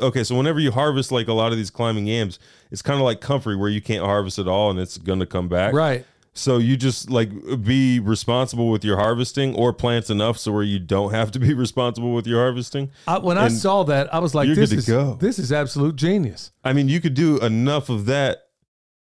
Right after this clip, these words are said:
Speaker 1: You could do that on a scale because that's such a sustainable pattern. You could do that on a scale so where you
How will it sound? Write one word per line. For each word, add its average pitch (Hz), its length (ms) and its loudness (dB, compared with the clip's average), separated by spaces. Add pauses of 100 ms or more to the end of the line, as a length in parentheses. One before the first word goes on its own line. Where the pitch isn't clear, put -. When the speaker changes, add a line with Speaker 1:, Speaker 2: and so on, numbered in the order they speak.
(920)
Speaker 1:
You 165 220 0
could 160 160 -2
do 156 180 4
that 139 240 2
on 123 160 0
a 107 60 0
scale 120 800 0 (1080)
because 127 320 0
that's 135 160 0
such 143 220 -2
a 120 80 -2
sustainable 117 640 -2
pattern. 107 520 -2 (260)
You 143 120 2
could 156 120 0
do 139 120 2
that 123 160 2
on 117 120 0
a 98 80 0
scale 123 600 0
so 113 160 -4
where 107 160 0
you 110 480 0